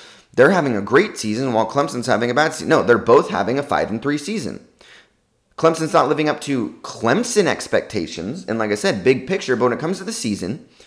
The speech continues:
Clemson probably should be ranked around where Purdue, Minnesota, Wisconsin is or, or higher. But Clemson's not even ranked because they're supposed to be way better, so they look like this god-awful disappointing team,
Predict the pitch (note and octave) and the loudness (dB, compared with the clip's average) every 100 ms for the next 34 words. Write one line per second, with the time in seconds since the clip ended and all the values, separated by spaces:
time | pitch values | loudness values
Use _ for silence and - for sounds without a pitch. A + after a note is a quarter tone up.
0 | _ - A2 A#2 E3 E3+ A#2+ F#2+ B2 C3 | _ -6 -4 -2 -4 -4 0 0 0 -2
1 | D3 G#2 F#2 - A2+ D#2+ A#2 A#2 A#2+ C#3+ | -2 -2 -4 -4 -2 -2 -2 -2 -4 -4
2 | G2+ F#2 A2+ C#3 - F#2 D#2+ A2+ B2 B2 | -2 0 -2 -4 -4 -2 2 2 0 -6
3 | - D2+ - G#2 E2 C3+ B2+ B2 - A2 | -6 -6 -6 -6 -4 -2 0 2 2 2
4 | A#2+ A3 D#3+ - - - - - D3 - | 2 0 0 -2 -8 -20 -4 2 2 0
5 | - - G3+ A#3 F3+ D#3 A#2+ G2+ E3+ A3 | -14 -2 0 2 2 2 2 2 4 4
6 | - - B2+ A#2+ - - - _ _ _ | 0 -4 -2 -2 -4 -18 -20 _ _ _
7 | _ - C#3 D3 - F#2+ - A2 F#3 - | _ 2 4 4 0 -8 -4 2 2 2
8 | - G2+ A2 G2+ - - G2 C3 B2+ F3+ | -4 -2 0 -2 -8 -4 2 4 4 6
9 | D3 B2+ C3+ - B2 G#2 D3 F3 C#3+ A#2+ | 6 6 2 -4 -2 4 4 4 0 0
10 | G#2 G2+ - - A2+ D#3+ D3+ C3 B2+ A2 | -4 -8 -8 -2 4 6 6 4 2 -2
11 | B2 G2 A2+ A2+ F#2 F#2 F#3 C3 C3 | -4 -6 -4 -4 -4 -4 -4 -4 -6